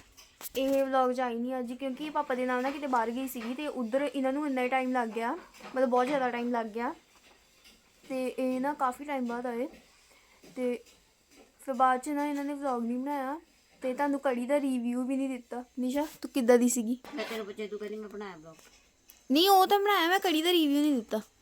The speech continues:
Speaker 2: ਕੜੀ ਬਹੁਤ ਜ਼ਿਆਦਾ ਟੇਸਟੀ ਬਣੀ। ਪਕੌੜੇ ਪਾਉਣ ਨਾਲ ਉਹਦਾ ਸਵਾਦ ਦੁੱਗਣਾ ਤਿੱਗਣਾ ਚੌਗਣਾ ਹੋ ਗਿਆ।
Speaker 1: ਹਾਂ, ਪਕੌੜੇ ਤਾਂ ਮੰਮਾ ਨੇ ਪੰਜ ਛੇ ਪਾਏ ਉਹ 'ਚ, ਹੈ ਨਾ, ਅ, ਤੇ ਹੈਗੇ ਤਾਂ ਸੀਗੇ ਪਕੌੜੇ ਕਾਫੀ, ਪਰ ਮੰਮਾ ਕਹਿੰਦੇ ਨਾ ਫਿਰ,
Speaker 2: ਪੰਜ ਛੇ
Speaker 1: ਅ,
Speaker 2: ਪਾਏ?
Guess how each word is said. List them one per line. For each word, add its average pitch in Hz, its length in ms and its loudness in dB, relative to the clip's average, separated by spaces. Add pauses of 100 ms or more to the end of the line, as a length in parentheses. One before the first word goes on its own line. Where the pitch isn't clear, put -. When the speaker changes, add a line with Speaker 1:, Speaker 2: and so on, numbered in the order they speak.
Speaker 2:
ਕੜੀ 202 200 -8
ਬਹੁਤ 190 240 -10
ਜ਼ਿਆਦਾ 202 180 -12
ਟੇਸਟੀ 190 320 -16
ਬਣੀ। 190 240 -12
ਪਕੌੜੇ 196 360 -12
ਪਾਉਣ 185 220 -16
ਨਾਲ 175 140 -16
ਉਹਦਾ 185 120 -18
ਸਵਾਦ 180 300 -16
ਦੁੱਗਣਾ 175 320 -16
ਤਿੱਗਣਾ 170 320 -18
ਚੌਗਣਾ 160 420 -16
ਹੋ 220 80 -16
ਗਿਆ। - 260 -20
Speaker 1:
ਹਾਂ, 214 200 -2 (1000)
ਪਕੌੜੇ 302 360 -2
ਤਾਂ 294 100 0
ਮੰਮਾ 294 200 0
ਨੇ 311 80 -6
ਪੰਜ 302 280 -2
ਛੇ 269 120 -6
ਪਾਏ 262 240 0
ਉਹ 247 60 -2
'ਚ, 247 140 -12
ਹੈ 294 120 -4
ਨਾ, 294 400 -4 (300)
ਅ, - 20 -2
ਤੇ 247 200 -10 (140)
ਹੈਗੇ 277 240 0
ਤਾਂ 370 100 -8
ਸੀਗੇ 277 200 -4
ਪਕੌੜੇ 269 300 -6
ਕਾਫੀ, 254 220 -8
ਪਰ 339 160 -2
ਮੰਮਾ 320 220 -6
ਕਹਿੰਦੇ 320 220 -8
ਨਾ 349 100 -8
ਫਿਰ, 370 180 -8
Speaker 2:
ਪੰਜ 277 280 2
ਛੇ 269 100 -2
Speaker 1:
ਅ, 269 40 -6
Speaker 2:
ਪਾਏ? 294 260 -8